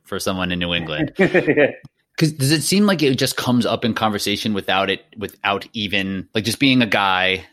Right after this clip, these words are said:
Speaker 1: being in New England, are people just talking about the Pats? Like,
Speaker 2: Yeah,
Speaker 1: right?
Speaker 2: I mean, it, it's everywhere. Everywhere you go, that kind of thing comes up. So,
Speaker 1: And do they just assume that you're, you're following?
Speaker 2: Definitely, especially
Speaker 1: Yeah. <laughs>
Speaker 2: given, especially given the line of work that I'm in with, you know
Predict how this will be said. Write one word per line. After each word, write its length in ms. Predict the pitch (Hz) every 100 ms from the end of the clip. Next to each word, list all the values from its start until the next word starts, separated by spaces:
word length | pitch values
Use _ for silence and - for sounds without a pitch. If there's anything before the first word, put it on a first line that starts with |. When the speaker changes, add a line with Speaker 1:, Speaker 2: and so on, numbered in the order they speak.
| _ 95
Speaker 1:
being 240 | 110 104
in 80 | 101
New 140 | 95
England, 280 | 98 90 92
are 60 | 90
people 240 | 120 104
just 300 | 90 104 -
talking 280 | 110 98 98
about 220 | 90 90
the 60 | -
Pats? 500 | 95 90 95 - - _ _
Like, 160 | 101 - _ _
Speaker 2:
Yeah, 320 | 135 165 196
Speaker 1:
right? 60 | 151
Speaker 2:
I 40 |
mean, 200 | 151 151
it, 100 | 151 -
it's 200 | 147 139
everywhere. 600 | 160 151 156 151 143 143
Everywhere 360 | 143 147 151 143
you 160 | 139 127
go, 500 | 135 131 123 117 -
that 240 | 131 123 127
kind 140 | 127
of 80 | 123
thing 180 | 123 120
comes 260 | 123 113
up. 220 | 117 110 -
So, 320 | 110 104 - _ _ _ -
Speaker 1:
And 80 | 117
do 60 |
they 80 | 127
just 160 | 120 127
assume 380 | 117 117 113
that 120 | 110 107
you're, 360 | 104 101 98 104
you're 160 | 98
following? 580 | - 90 92 107 120 - _ _
Speaker 2:
Definitely, 600 | 120 135 131 127 107 101 -
especially 500 | 143 170 170 170 151
Speaker 1:
Yeah. 60 | 143
<laughs> 120 | 156
Speaker 2:
given, 280 | 156 156 151 156
especially 420 | 151 165 160 151
given 220 | 139 143
the 80 | 139
line 200 | 135 131
of 60 | 127
work 220 | 147 151
that 100 | 135
I'm 140 | 131
in 160 | 131 131
with, 260 | 123 120 - _ _ _
you 80 | 139
know 320 | 127 117 117